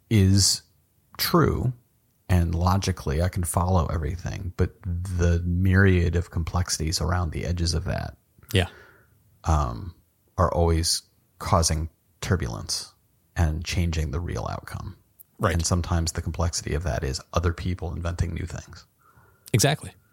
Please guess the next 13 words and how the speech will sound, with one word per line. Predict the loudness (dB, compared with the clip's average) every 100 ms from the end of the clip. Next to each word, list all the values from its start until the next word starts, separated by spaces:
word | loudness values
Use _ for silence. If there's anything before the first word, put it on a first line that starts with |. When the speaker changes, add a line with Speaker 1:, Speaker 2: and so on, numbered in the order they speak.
| _ -20 -20 _ 0
Speaker 2:
Precisely. | 2 2 0 -10 _ _ _ _ _ _ _ _ _
This | 4
has | 6
been | 6
a |
very | 6 2
philosophical | 2 2 4 2 2 2 4
<laughs> |
episode. | 4 4 4 2 0 0 2 2 2
Speaker 1:
It | 4
has | 4 4 2
been. | -2 0
Speaker 2:
<laughs> | 0